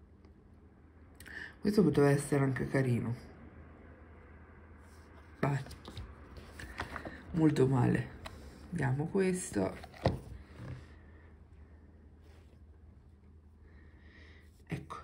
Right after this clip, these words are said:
questo già va molto meglio. Qui ho messo appunto lo sfondo nero, l'effetto Petrish qui si vede, e questo diciamo che, ok, dovrebbero uscire così in poche parole.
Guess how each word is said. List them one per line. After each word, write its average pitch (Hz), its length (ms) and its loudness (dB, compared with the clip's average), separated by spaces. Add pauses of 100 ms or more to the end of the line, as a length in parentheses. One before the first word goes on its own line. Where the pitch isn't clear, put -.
(260)
questo 180 560 6
già 139 420 6 (120)
va 147 160 2
molto 135 420 4
meglio. 127 800 4 (2500)
Qui 135 120 2
ho 123 60 8
messo 127 220 4
appunto 127 360 0
lo 135 120 2
sfondo 139 500 6
nero, 196 460 8
l'effetto 139 640 4
Petrish 131 680 0
qui 135 160 0
si 220 240 0
vede, 190 640 8 (540)
e - 160 2
questo 123 320 4
diciamo 127 580 4
che, - 360 2
ok, - 440 -4
dovrebbero 135 600 2
uscire 123 440 2
così 120 240 2
in 85 100 2
poche - 220 -8
parole. - 460 -2